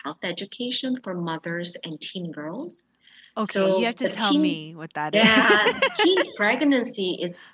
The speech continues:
Speaker 1: really a big problem there
Speaker 2: Sure.
Speaker 1: in Kenya.
Speaker 2: Mm.
Speaker 1: So usually fourteen, fifteen, after their primary school, um, they got pregnant, and then that's it. They cannot go back to school,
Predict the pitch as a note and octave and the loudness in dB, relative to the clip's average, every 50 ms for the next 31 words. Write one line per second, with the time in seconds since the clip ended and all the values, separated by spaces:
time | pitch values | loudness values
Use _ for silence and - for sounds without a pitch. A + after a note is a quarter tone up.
0 | _ _ - F#3+ G#3 A3 A3 G#3 G#3 - - _ - F3+ F#3 F3 - - - D#3+ | _ _ -8 -6 -6 -4 -4 -4 -4 -6 -6 _ -8 -8 -8 -8 -12 -16 -14 -10
1 | D#3+ F3 F3 D#3+ D#3 D3+ D3+ D#3 D#3 E3+ E3+ E3 D#3+ D#3 D#3+ E3 D3+ F3 - _ | -10 -10 -10 -8 -10 -10 -8 -8 -6 -6 -4 -2 -2 -2 -2 -4 -6 -8 -14 _
2 | _ _ - F3+ F3 E3+ - G3+ F3+ E3+ E3 E3 D#3 D#3+ D#3+ _ - - F#3+ F#3+ | _ _ -10 -10 -8 -8 -6 -6 -4 -2 -2 -2 -2 -4 -6 _ -12 -10 -8 -6
3 | F#3 F3+ F3 E3 D#3+ E3+ E3 E3 F3 G3 G3 G3 G3+ F#3+ F#3 F#3+ F#3+ G3 G3 F#3+ | -6 -6 -8 -8 -6 -6 -6 -4 -6 -6 -6 -6 -6 -6 -4 -4 -4 -4 -4 -4
4 | F3+ E3 D#3+ - - - F#3+ F#3 F#3 F3+ F3+ F3+ - E3+ E3 - _ - - F3+ | -6 -6 -4 -4 -6 -8 -6 -8 -8 -10 -10 -10 -10 -12 -12 -12 _ -10 -6 -4
5 | F3 E3+ E3+ E3 E3+ - - _ _ _ _ _ - E3+ F#3 F#3 - - F#3 F3+ | -4 -2 -2 -4 -6 -8 -12 _ _ _ _ _ -2 -2 -2 -2 -2 -4 -4 -4
6 | F3+ D#3+ D#3 D#3 - - - G3+ G3+ G#3+ G3+ F3+ E3 D#3+ E3 E3 - - - - | -2 -4 -4 -6 -8 -8 -6 -4 -2 -2 -2 -4 -4 -6 -6 -6 -8 -10 -8 -6
7 | D#3+ D#3 D#3 D#3 _ _ _ _ _ _ - F3 F3 F3 E3+ E3 D#3 D#3 D#3 D3+ | -6 -6 -6 -8 _ _ _ _ _ _ -8 -8 -6 -6 -6 -8 -10 -10 -12 -8
8 | - F3 E3+ E3 - D#3+ - - - - D3+ D#3 - G3+ A3+ C4 D4+ F4 - - | -6 -6 -4 -4 -4 -6 -8 -10 -10 -10 -10 -8 -8 -4 -4 -4 -4 -4 -8 -12
9 | - - _ _ _ _ _ _ _ E3 E3+ E3 D#3+ E3+ F3 F3 E3+ E3+ E3 D#3+ | -20 -20 _ _ _ _ _ _ _ -14 -12 -10 -8 -6 -4 -2 -2 -4 -4 -4
10 | D#3+ F#3 F3+ F3+ - - A3 - - _ _ _ D#3 D3+ - - F3 F3 E3 E3 | -4 -4 -4 -4 -6 -8 -8 -8 -8 _ _ _ -8 -8 -8 -10 -10 -10 -10 -10
11 | - - D3+ - D3 D3+ - _ - D#3 D3+ - - - - - D3+ C#3+ D3 C#3 | -10 -12 -10 -8 -10 -10 -10 _ -16 -14 -12 -10 -12 -12 -12 -14 -12 -12 -12 -12
12 | - | -14